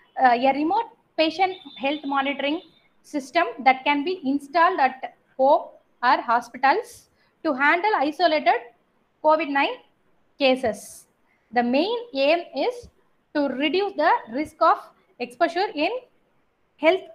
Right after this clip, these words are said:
co-, healthcare workers. It also reduces the increasing demand of P P E. So P P E means personal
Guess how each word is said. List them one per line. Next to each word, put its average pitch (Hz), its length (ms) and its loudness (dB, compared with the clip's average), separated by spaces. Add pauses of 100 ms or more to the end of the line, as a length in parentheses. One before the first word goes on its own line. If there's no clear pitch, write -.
co-, 320 300 0
healthcare 320 400 -2 (160)
workers. 240 640 -2 (560)
It 269 160 -4
also 311 280 4 (260)
reduces 339 560 -2
the 277 160 2 (840)
increasing 349 600 -2 (420)
demand 311 340 0
of 359 120 6 (320)
P 294 200 -4
P 294 60 -6
E. 220 280 -10 (160)
So 285 140 -6
P 320 200 -6
P 339 260 -4
E 349 40 -4
means 453 300 -6 (200)
personal 339 420 2